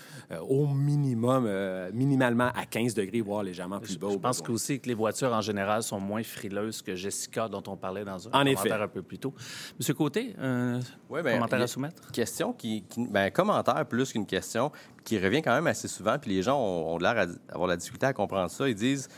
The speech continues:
Speaker 3: ben, c'est Frank qui nous dit, « Hydro-Québec est le seul vendeur qui nous encourage à
Speaker 1: Ouais.
Speaker 3: consommer moins de son produit. »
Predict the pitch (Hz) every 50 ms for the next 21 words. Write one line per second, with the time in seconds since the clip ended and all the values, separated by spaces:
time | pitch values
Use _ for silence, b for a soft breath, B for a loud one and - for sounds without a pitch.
0 | B B B B B - 104 - 120 113 - - 147 143 120 - - - - 110
1 | 104 101 98 117 123 117 151 147 - 143 135 156 180 202 - - - B B B
2 | B B B - 107 107 107 104 - - 190 190 160 156 147 135 127 123 139 156
3 | 165 135 - 113 98 90 104 101 - - 113 110 135 135 131 92 - - 110 101
4 | - 131 120 120 117 113 107 110 123 139 151 139 98 92 - - 123 113 110 101
5 | 90 85 80 82 82 -